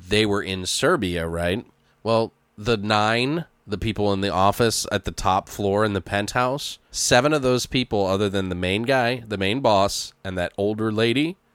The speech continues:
were all Serbian actors. They were the top Serbian actors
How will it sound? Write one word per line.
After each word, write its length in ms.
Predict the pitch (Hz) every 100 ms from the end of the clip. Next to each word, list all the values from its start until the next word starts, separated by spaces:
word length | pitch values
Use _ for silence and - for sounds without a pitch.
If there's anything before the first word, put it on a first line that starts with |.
| -
were 120 | 98 -
all 180 | 95 98
Serbian 540 | - 113 101 95 90
actors. 720 | 87 90 - 76 69 - - _ _ _ _
They 220 | - 113 113
were 480 | 104 117 120 117 -
the 380 | 98 98 113 120
top 640 | - 104 110 120 - - _ _
Serbian 720 | - - 120 117 110 110 104 104
actors 720 | 101 101 - 104 95 87